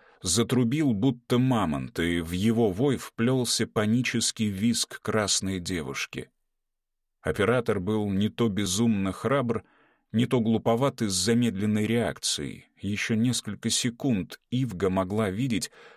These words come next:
как танк преследует бегущих людей, как, почти догнав их, останавливается, дёргается, вертится,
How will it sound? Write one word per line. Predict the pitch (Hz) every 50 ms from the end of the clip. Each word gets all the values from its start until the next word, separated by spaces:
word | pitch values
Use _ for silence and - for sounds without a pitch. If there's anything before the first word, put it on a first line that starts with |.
| _ _ _ _
как | - 101 - - -
танк | - - 139 143 135 98 - - - -
преследует | 113 101 101 95 - - 120 123 120 104 104 104 101 95 - -
бегущих | 95 92 110 95 101 110 104 - - - 98 92 -
людей, | - 101 107 101 87 92 80 65 - - _ _ _ _ _ _ _ _ _ _
как, | - 95 - -
почти | - 98 92 - - - 113 107
догнав | 90 101 92 95 113 127 139 135 107
их, | 90 - - - _ _ _ _ _ _ _
останавливается, | _ - 95 - - - 123 131 110 90 78 76 76 73 71 69 67 - - - 78 67 - _ _ _ _ _ _ _ _
дёргается, | - 87 90 107 107 113 104 104 104 101 - - - - 92 85 - _ _ _ _ _ _
вертится, | - 90 87 104 120 120 117 - 113 107 - - - 98 90